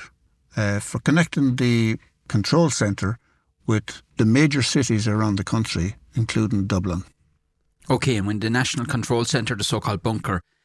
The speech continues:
Speaker 2: is described in the media, it's, it's sometimes described as a place in which the entire government could gather together. But from your experience in these drills and so on, it really was only for a select group of people.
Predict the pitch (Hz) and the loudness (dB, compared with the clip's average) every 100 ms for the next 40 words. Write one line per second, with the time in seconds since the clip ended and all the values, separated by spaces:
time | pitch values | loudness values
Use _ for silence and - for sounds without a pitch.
0 | _ - 107 98 85 - - - 107 - | _ -8 -6 -4 -4 -6 -6 -8 -6 -2
1 | 107 98 101 101 104 101 101 - - - | -2 -2 -4 -4 -4 -4 -4 -6 -8 -8
2 | - - 139 127 117 101 104 117 110 98 | -6 -2 -2 0 -2 -2 -4 -2 -2 -2
3 | 95 - 110 101 107 101 - 107 98 110 | -6 -4 -4 -4 -6 -6 -6 -6 -4 -4
4 | 104 92 107 104 95 85 - - 98 98 | -2 -2 -2 -2 -4 -6 -10 -4 -4 -2
5 | - 110 104 92 - - _ _ - 127 | -4 -2 -2 -4 -8 -20 _ _ -4 -4
6 | - - 139 113 131 123 - 110 104 101 | -4 -4 0 2 2 0 -2 -2 -2 -2
7 | 98 - - - - 135 113 104 90 - | -4 -4 -8 -10 -6 -2 0 0 -2 0
8 | 113 110 - 101 - 101 95 98 - 120 | 2 0 -2 -4 -2 -2 0 -2 -4 -4
9 | 123 143 131 123 127 117 113 - 120 107 | 0 0 2 0 0 0 -2 -2 0 0
10 | - - 117 113 - 110 98 92 - 123 | -2 -4 -2 -2 -2 -4 -2 -6 -2 -2
11 | 117 95 | -2 -6